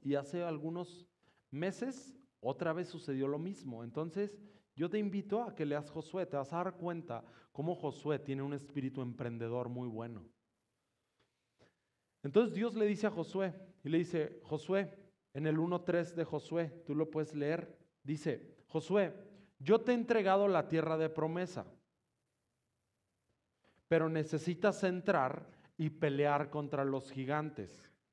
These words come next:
Muchas veces sucede esto contigo y conmigo. Dios nos ha dicho,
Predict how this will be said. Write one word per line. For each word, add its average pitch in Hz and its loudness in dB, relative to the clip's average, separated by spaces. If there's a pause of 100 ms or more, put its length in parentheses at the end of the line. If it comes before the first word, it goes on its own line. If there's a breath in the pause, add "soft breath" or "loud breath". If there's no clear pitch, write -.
(880)
Muchas 208 2
veces 226 2
sucede 175 6
esto 170 -2
contigo 147 0
y 151 0
conmigo. 127 -4 (480 loud breath)
Dios 208 4
nos 233 0
ha 226 6
dicho, 165 0